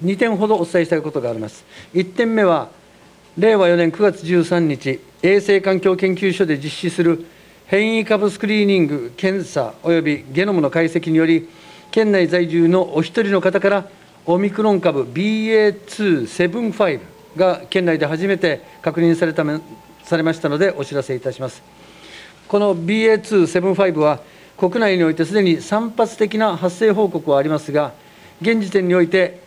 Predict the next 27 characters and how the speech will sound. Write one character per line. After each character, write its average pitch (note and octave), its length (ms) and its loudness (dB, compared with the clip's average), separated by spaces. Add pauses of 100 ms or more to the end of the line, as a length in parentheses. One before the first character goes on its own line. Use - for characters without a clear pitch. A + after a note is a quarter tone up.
(140)
ビ G#3+ 280 -2
ー A3+ 200 2
エ - 20 -2
ー - 40 -4
フ - 100 -16
ァ A#3+ 140 0
イ A3+ 40 0
ブ F#3+ 120 -2
か G#3+ 80 0
ら G#3 240 0
置 D#3 200 -6
き - 40 -2
換 G#3 60 4
わ G3+ 100 4
り F#3+ 80 2
が F#3+ 120 2
進 F#3 380 -4
ん - 20 -6
で G3 140 2
い G3 60 -2
る A3+ 100 -6
と E3+ 100 0
い D3 120 2
う B2+ 40 -10
情 F3 260 2
報 F#3 240 -4
は A3 160 0